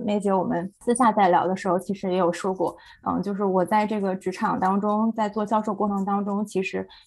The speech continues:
也有反复的质疑过自己，嗯，就不是说一直都很坚定，因为，嗯，首先这个英语不是我的母语，但是，嗯，我要做的这份工作面对的客户肯定都是以这个，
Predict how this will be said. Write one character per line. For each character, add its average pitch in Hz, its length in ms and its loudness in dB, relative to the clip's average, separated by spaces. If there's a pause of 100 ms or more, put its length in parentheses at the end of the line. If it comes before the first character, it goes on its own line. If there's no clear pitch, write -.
也 202 180 2
有 190 360 4 (120)
反 180 200 2
复 254 200 0
的 202 240 -4
质 - 260 0
疑 185 160 4
过 175 220 0
自 175 200 -4
己， - 320 -8
嗯， 180 220 2
就 202 80 0
不 220 140 -2
是 311 100 6
说 285 180 4
一 247 80 6
直 214 160 0
都 185 120 2
很 180 180 0
坚 180 240 -6
定， 185 240 -4 (280)
因 240 180 2
为， 240 400 6
嗯， 190 320 0
首 190 180 -2
先 226 300 2
这 233 180 0
个 175 400 -2
英 233 260 2
语 190 60 0
不 185 140 -6
是 277 160 -4
我 247 120 2
的 185 120 -2
母 175 260 -4
语， 180 260 -2 (460)
但 240 140 4
是， 240 120 0 (400)
嗯， 185 280 0
我 175 120 2
要 196 200 2
做 220 200 -2
的 208 80 0
这 214 160 -6
份 208 200 -4
工 214 180 -2
作 220 180 -2
面 214 220 -4
对 202 140 -2
的 190 100 -2
客 208 220 -4
户 208 260 -2
肯 190 220 -4
定 196 320 0
都 196 280 0 (460)
是 202 220 -2
以 175 240 -2
这 175 180 0
个， 170 140 2